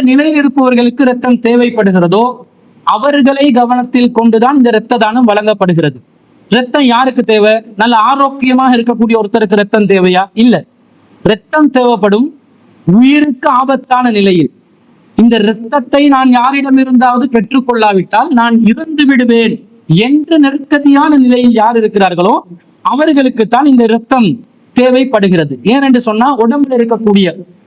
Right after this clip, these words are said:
மிக முக்கியமான அஞ்சு பார்ட்ஸ் இருக்குது. அதுல ஒன்று மூளை, ரெண்டாவது இதயம், மூணாவது நுரையீரல், நாலாவது கல்லீரல், ஐந்தாவது சிறுநீரகம்.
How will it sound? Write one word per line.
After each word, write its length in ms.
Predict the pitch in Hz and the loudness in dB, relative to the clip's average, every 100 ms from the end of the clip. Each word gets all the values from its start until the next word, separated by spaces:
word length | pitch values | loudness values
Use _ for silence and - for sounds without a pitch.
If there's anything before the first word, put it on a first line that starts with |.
| _ _ 220 | _ _ 0
மிக 160 | 240 240 | 2 2
முக்கியமான 600 | 233 - 285 277 247 262 277 240 | 0 0 0 2 0 0 0 0
அஞ்சு 240 | 269 269 233 226 | 0 0 -2 0
பார்ட்ஸ் 280 | 247 247 202 | -2 0 -4
இருக்குது. 280 | 190 156 131 - 196 | -2 -2 -4 -4 -2
அதுல 200 | 226 240 | 0 0
ஒன்று 220 | 220 226 262 220 | 0 -2 0 2
மூளை, 300 | 262 247 - - _ _ _ _ _ _ | 2 2 -2 -10 _ _ _ _ _ _
ரெண்டாவது 480 | 185 240 262 247 240 226 | 0 2 2 0 0 0
இதயம், 320 | 208 247 202 127 - _ _ _ | 0 0 0 -4 -16 _ _ _
மூணாவது 520 | 175 254 262 247 240 254 214 | 0 2 2 0 0 0 2
நுரையீரல், 520 | 247 285 240 196 139 _ _ - 175 | 2 0 0 -2 -6 _ _ -4 -2
நாலாவது 420 | 240 262 240 254 - | 0 0 0 -2 -2
கல்லீரல், 520 | 226 277 269 233 165 - _ _ _ _ - | 0 2 2 0 -2 -6 _ _ _ _ -2
ஐந்தாவது 400 | 254 277 262 254 277 - | 2 2 2 2 0 2
சிறுநீரகம். 600 | 262 302 277 202 151 151 | 2 2 2 2 -2 -4